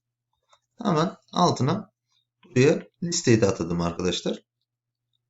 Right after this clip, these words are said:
Liste action'ımızı da kopyaladık.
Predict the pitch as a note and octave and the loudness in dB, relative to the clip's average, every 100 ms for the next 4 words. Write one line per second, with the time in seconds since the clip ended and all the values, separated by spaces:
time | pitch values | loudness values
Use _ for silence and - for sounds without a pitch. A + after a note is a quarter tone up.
0 | _ _ - - - D3+ B2+ - A#2 - | _ _ -12 -10 0 2 2 0 -4 0
1 | B2 A2+ G#2 F#2+ E2+ - _ _ G2 - | 0 0 0 -2 -2 -6 _ _ -2 0
2 | F2 F3 A3 | -2 -4 -6